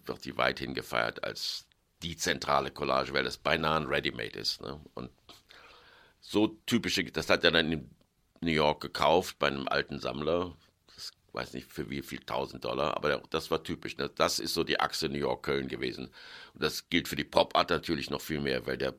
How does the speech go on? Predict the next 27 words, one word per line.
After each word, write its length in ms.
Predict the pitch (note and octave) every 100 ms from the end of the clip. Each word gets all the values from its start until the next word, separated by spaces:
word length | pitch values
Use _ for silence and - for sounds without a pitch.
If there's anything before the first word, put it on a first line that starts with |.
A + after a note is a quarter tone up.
| _
eben 320 | D#2+ C#2+ C2+
früh 460 | - - F2 F#2+ G2
Pop-Art 560 | - D2+ - D#2 -
gekauft 520 | C#2+ - C2 C2+ -
hat, 240 | F2+ - -
auch 160 | B1 - - -
für 200 | - D#2
Ludwig, 540 | C2+ C#2+ D2 D#2 - - - - - - _
zu 140 | - F2
einem 160 | D#2
Zeitpunkt, 640 | C2+ D2+ D2+ D#2+ F#2 E2+ -
wo 80 | D2
das 220 | C#2 -
in 160 | D2+
New 60 | C#2+
York 380 | C#2+ C#2+ E2 D#2+ _ - - -
halt 160 | D#2
so 140 | - D2+
gerade 500 | - E2 G2 E2 -
eben 320 | E2+ D#2 -
anfing. 320 | D2+ D2+ B1+
Es 100 | B1+
gab 300 | A1 - - - - - - _
Kraushaar 840 | - D2 E2 - D2 C#2 C#2 C#2 G1+
und 120 | A#1+
es 160 | -
gab 280 | A1+ G#1 -